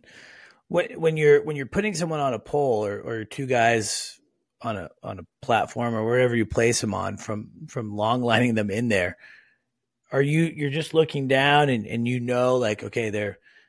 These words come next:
they're good, or do they disconnect themselves and give you a hand signal? Like, how, how does that all work?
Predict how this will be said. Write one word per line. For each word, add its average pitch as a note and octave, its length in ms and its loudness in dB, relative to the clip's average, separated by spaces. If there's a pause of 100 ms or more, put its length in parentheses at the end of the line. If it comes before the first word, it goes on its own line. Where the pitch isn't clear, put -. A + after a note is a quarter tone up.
(100)
they're A2 100 -4
good, D3+ 400 6
or A#2 80 -2
do G#2+ 160 -4
they A#2+ 140 0
disconnect B2 560 0
themselves C#3+ 760 2
and G2+ 300 -10 (400)
give B2 180 0
you A2+ 140 0
a G2+ 60 0
hand C#3+ 260 -4
signal? C#3 320 0
Like, B2 160 0
how, D#3 160 4 (340)
how - 100 -2
does G3+ 160 2
that D#3+ 200 6
all G#2 220 2
work? F#2+ 320 -8